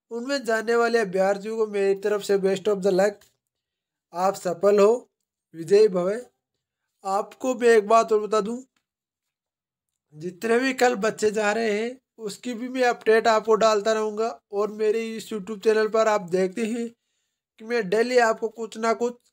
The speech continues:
अपडेट डालता रहता हूँ, तो आप इस चैनल को सब्सक्राइब कर सकते हैं और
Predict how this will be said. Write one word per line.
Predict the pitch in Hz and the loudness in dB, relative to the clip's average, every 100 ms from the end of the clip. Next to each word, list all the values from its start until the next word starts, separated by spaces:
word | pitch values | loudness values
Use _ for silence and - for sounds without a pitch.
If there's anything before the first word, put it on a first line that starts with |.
| _ 185 | _ -12
अपडेट | 185 214 226 202 | -4 4 4 4
डालता | 180 180 175 196 | 2 2 2 2
रहता | 180 156 143 | 0 -2 -8
हूँ, | 135 139 _ _ _ _ _ _ - | -10 -14 _ _ _ _ _ _ -4
तो | |
आप | 214 220 | -2 -2
इस | 233 - | -6 -4
चैनल | 220 220 | -2 2
को | 233 226 | 0 0
सब्सक्राइब | 214 202 - 202 214 208 | -2 -2 -2 2 2 2
कर | 214 | -2
सकते | 214 208 233 | -2 -2 2
हैं | |
और | 233 | 2